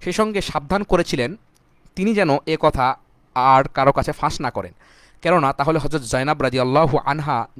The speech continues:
যার ঘরে তিনি মধু খেয়েছিলেন, তিনি কষ্ট পাবেন। আচ্ছা, তারপরে, "অতঃপর সেই স্ত্রী যখন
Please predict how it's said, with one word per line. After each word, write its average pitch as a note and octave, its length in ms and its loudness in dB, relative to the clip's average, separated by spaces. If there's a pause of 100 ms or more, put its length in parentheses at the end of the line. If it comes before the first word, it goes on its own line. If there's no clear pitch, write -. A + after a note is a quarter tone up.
(100)
যার D3 220 0
ঘরে D3 360 2
তিনি B2+ 240 -6
মধু D3+ 220 4
খেয়েছিলেন, C3+ 460 -4
তিনি C3+ 340 -6
কষ্ট - 260 2
পাবেন। G2+ 300 -10 (1300)
আচ্ছা, - 240 -12 (1200)
তারপরে, D3 420 4 (1500)
"অতঃপর - 360 4
সেই F#3 260 2
স্ত্রী G#3+ 160 -2
যখন F3+ 480 0